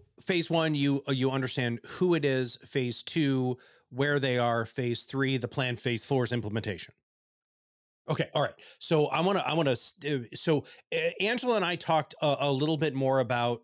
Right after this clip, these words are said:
the, the front end, uh, which is st-, step one and step two. But, but I really wanna talk about the integrated part, because this is one of the reasons why I absolutely love hanging out with you two, is because we sit down and all of a sudden we're talking about,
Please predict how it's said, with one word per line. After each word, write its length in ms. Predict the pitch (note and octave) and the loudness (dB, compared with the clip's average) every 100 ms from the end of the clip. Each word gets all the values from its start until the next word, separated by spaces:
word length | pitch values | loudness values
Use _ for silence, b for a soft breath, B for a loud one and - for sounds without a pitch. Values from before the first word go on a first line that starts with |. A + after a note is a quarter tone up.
| _ C3+ | _ -6
the, 180 | B2+ B2+ | -4 -4
the 100 | C3 | -6
front 380 | - F#3 F#3+ C3+ | -4 -2 0 0
end, 300 | G#2 G#2 A2 b b b | -2 -6 -10 b b b
uh, 360 | B2+ A#2+ A2+ G#2 | -2 0 0 -2
which 220 | B2+ C3 B2 | -4 -4 -4
is 100 | - | -8
st-, 240 | - G#2+ | -10 -12
step 260 | - B2+ C#3 | -6 -4 -2
one 160 | B2+ | -4
and 80 | A#2 | -4
step 240 | - A2+ - | -6 -8 -6
two. 440 | - F3 B2 A2+ b b | 0 2 2 -2 b b
But, 220 | D#3 D#3 D#3 | -4 0 0
but 100 | E3+ | 0
I 120 | A#3+ | 0
really 260 | D#4+ E4+ | 0 0
wanna 240 | C#4+ G#3 E3 | 0 0 -2
talk 340 | - D#3 D3+ | -2 -2 0
about 460 | D3+ C3+ B2+ B2 - _ _ | 0 2 2 2 -2 _ _
the 180 | D3 E3 | -6 -4
integrated 680 | E3 F#3+ F3+ C3 C3 A#2+ A#2+ | -2 0 2 2 0 2 -2
part, 300 | - - G#2 | -2 -4 -2
because 380 | C3+ D3 E3+ D3+ B B D#3+ | -4 0 0 -2 B B -4
this 240 | C#4 - | -2 -2
is 120 | D4+ | 0
one 140 | G3+ F3+ | 2 2
of 60 | |
the 80 | D#3 | 2
reasons 400 | D3 D3 D3+ - | 2 0 -2 0
why 180 | C#3 C#3 | 2 2
I 240 | B2+ C#3 - | 0 -4 -2
absolutely 440 | F3 - E3 C#3+ | -4 -2 0 2
love 200 | C#3 C3+ | 2 0
hanging 340 | - C3 A#2+ A#2 | 0 -4 -2 -2
out 160 | A#2+ | -2
with 160 | A#2 - | -4 -6
you 100 | G#2+ | -4
two, 280 | A#2+ G#2+ b b b _ _ _ _ _ _ | -2 -4 b b b _ _ _ _ _ _
is 80 | D#3 | -4
because 200 | C#3+ B2 | 0 0
we 140 | E3 F3 | 0 -2
sit 180 | G3+ | -2
down 360 | F#3+ D#3+ D3+ C#3+ B B | 0 2 2 0 B B
and 140 | D#3+ | 0
all 220 | D3+ F3 E3+ | 2 4 2
of 80 | |
a 40 | C#3 | 0
sudden 260 | - D3+ | -2 0
we're 100 | C#3 | 0
talking 420 | C3 - D#3+ - C#3+ | 0 0 0 0 0
about, 380 | B2 B2 A#2 | 2 2 0